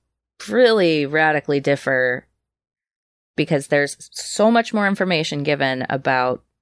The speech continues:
Liam Neeson and his relationship with all of the people in this town, because the first one very much portrays it as he is there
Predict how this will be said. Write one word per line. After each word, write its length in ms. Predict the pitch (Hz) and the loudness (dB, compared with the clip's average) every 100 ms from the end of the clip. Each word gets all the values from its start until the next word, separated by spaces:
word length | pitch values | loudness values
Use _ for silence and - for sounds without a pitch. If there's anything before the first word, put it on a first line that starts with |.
| _ 131 | _ -10
Liam 280 | 131 131 139 | -8 -6 -4
Neeson 600 | 147 - 151 143 139 - | -4 -4 -4 -4 -6 -4
and 160 | 139 131 | -2 -2
his 300 | 139 123 135 | -2 -4 -4
relationship 720 | 120 101 - 151 175 170 - | -4 -4 -4 -2 0 -2 0
with 160 | 156 156 | -2 0
all 140 | 156 | -2
of 80 | 156 | -2
the 80 | 165 | -6
people 300 | 185 - 196 | -8 -6 -4
in 100 | 196 | -4
this 200 | 208 - | -4 -6
town, 360 | 226 214 226 | 0 2 2
because 200 | 226 190 | 2 0
the 60 | 175 | -2
first 300 | - 440 - | 0 0 2
one 160 | 359 320 | 0 2
very 140 | 294 | 0
much 260 | 262 254 - | 0 -4 -4
portrays 500 | 208 190 214 196 190 | -4 -2 -2 -2 -2
it 120 | 175 | -4
as 220 | 165 160 - | -4 -6 -2
he 140 | 180 | 0
is 180 | 151 - | 0 0
there 420 | 147 139 139 | 0 0 -2